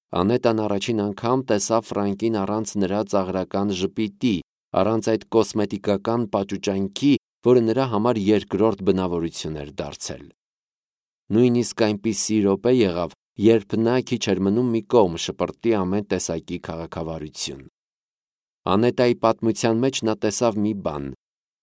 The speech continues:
այդ խելագար կնոջ ողորմածությամբ ինքը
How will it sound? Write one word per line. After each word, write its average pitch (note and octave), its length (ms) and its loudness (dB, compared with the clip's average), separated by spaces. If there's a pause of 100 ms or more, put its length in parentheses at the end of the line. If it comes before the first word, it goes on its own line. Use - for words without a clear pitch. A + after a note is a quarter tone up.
(220)
այդ F#2+ 220 2
խելագար G2 640 0
կնոջ A#2 440 2
ողորմածությամբ G2 1000 0
ինքը C3 340 -2